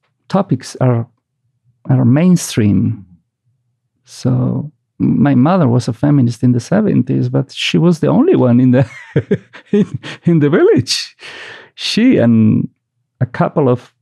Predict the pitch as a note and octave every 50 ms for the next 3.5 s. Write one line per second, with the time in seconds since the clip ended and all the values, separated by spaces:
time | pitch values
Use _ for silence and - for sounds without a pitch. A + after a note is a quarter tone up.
0 | _ _ - - - D3+ D3 D3 C#3+ - - C#3+ C3+ C3+ C3+ C3 - C#3+ C3 B2+
1 | C3 C3 C3 C3+ C3+ C3+ C3+ B2 A2 G#2+ - - - - _ _ _ _ _ _
2 | _ _ _ _ _ _ _ _ _ - C3 B2 A#2+ A#2+ B2 B2+ C3 - E3 G3+
3 | C4 C#4 - - G2 - - - _